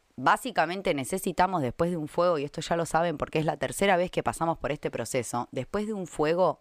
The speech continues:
viene inevitablemente la tierra a calmar, a la calmación. Y si se acuerda lo que fue la energía Sagitario, imagínense el nivel de calmación que necesitamos, ¿no?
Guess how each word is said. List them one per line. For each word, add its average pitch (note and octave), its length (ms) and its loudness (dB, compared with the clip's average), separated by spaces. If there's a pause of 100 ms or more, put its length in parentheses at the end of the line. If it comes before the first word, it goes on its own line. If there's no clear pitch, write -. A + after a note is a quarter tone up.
viene D#3+ 540 -2 (100)
inevitablemente D3+ 1200 0
la C3+ 180 0
tierra C3+ 540 2 (760)
a B2+ 120 -2
calmar, B2 640 -4 (300)
a C#3+ 120 2
la C#3 140 4
calmación. A#2 760 -2 (360)
Y G3+ 120 -2
si G3+ 160 -4
se G#3 120 -2
acuerda G#3 420 2
lo A2+ 100 -4
que - 80 -6
fue E3 140 2
la D#3+ 80 4
energía C3 340 0
Sagitario, D3 640 0
imagínense C#3+ 640 -2
el F#3 100 0
nivel D3 200 0
de D#3 80 2
calmación B2 480 -2
que F3+ 100 2
necesitamos, A#2+ 640 2
¿no? C3 320 0